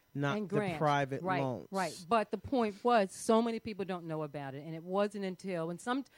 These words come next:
Speaker 2: so when I do this, Deborah says, "I don't see a legal show out of that." So
Speaker 1: So
Speaker 2: we
Speaker 1: that's
Speaker 2: had a
Speaker 1: why you
Speaker 2: young,
Speaker 1: see me making
Speaker 2: we,
Speaker 1: up
Speaker 2: we,
Speaker 1: stuff and asking
Speaker 2: we
Speaker 1: about the
Speaker 2: had
Speaker 1: Constitution.
Speaker 2: someone ask, we had someone on the show a few weeks ago, and they did not have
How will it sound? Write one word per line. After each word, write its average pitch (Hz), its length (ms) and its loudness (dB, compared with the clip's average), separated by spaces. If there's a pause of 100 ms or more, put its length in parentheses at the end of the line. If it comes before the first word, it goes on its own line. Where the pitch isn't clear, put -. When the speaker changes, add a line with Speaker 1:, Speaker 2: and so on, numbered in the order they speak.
(100)
Speaker 2:
so 240 140 -2
when 226 100 2
I 226 100 2
do 349 280 2
this, 226 300 0
Deborah 220 320 0
says, 165 600 -4 (360)
"I 202 60 -14
don't 370 100 -14 (180)
see 160 140 -8
a 135 60 -8
legal 170 280 -4
show 131 300 -10
out 120 100 -10
of 98 120 -16
that." 85 160 -20 (920)
So 208 680 2
Speaker 1:
So - 40 -6
Speaker 2:
we 202 80 0
Speaker 1:
that's 226 100 2
Speaker 2:
had 240 80 4
a 254 40 0
Speaker 1:
why 240 100 2
you 226 80 4
Speaker 2:
young, - 160 2
Speaker 1:
see 175 100 4
me 160 140 0
making 151 340 2
Speaker 2:
we, 147 60 0
Speaker 1:
up 202 80 -2
Speaker 2:
we, 226 100 0
Speaker 1:
stuff - 220 0
and 127 100 -4
asking 208 280 0
Speaker 2:
we - 20 -2
Speaker 1:
about 214 100 0
the 214 60 2
Speaker 2:
had 214 160 -2
Speaker 1:
Constitution. 208 400 -2
Speaker 2:
someone 180 600 -2
ask, 170 580 -8 (100)
we 196 140 -4
had 220 180 -4
someone 214 240 0
on 208 80 -2
the 202 60 -4
show 190 180 -4
a 185 40 -2
few 196 160 -8
weeks 170 220 -6
ago, 147 320 -8 (540)
and 165 840 -4
they 170 120 -4
did 170 120 -8
not 165 240 -4
have 160 720 -6